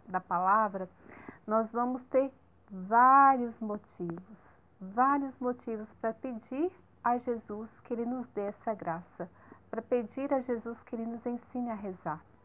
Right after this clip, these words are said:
Primeiro que Jesus ensinou os discípulos o tempo todo. O tempo todo Jesus ensinava aos discípulos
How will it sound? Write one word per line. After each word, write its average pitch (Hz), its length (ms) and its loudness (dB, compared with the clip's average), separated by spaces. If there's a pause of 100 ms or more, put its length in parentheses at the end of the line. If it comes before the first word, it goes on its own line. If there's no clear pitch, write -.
(340)
Primeiro 254 440 0
que 330 160 0
Jesus 311 540 -2 (160)
ensinou 285 680 0
os 302 120 -2
discípulos 285 580 -6
o 320 80 -4 (280)
tempo 359 400 -4 (140)
todo. 233 460 -4 (560)
O 254 60 -8
tempo 339 300 -4
todo 311 400 0
Jesus 262 360 -4
ensinava 220 540 -4
aos 208 100 -6
discípulos 214 460 -14